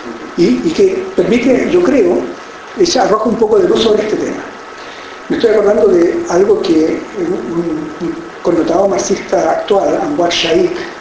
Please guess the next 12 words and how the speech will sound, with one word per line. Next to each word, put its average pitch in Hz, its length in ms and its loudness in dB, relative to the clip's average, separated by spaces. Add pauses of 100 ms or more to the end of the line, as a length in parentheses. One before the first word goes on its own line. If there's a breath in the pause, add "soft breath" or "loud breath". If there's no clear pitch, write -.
(500)
eh, 151 280 2
escribió 170 400 4
en 180 60 2
su 180 180 0
tesis 180 300 2
doctoral. 147 460 -2 (3750)
Él 196 140 2
dice, - 380 2 (2000)
contestando 233 580 2
a - 40 2
quienes 220 360 2
critican 233 720 0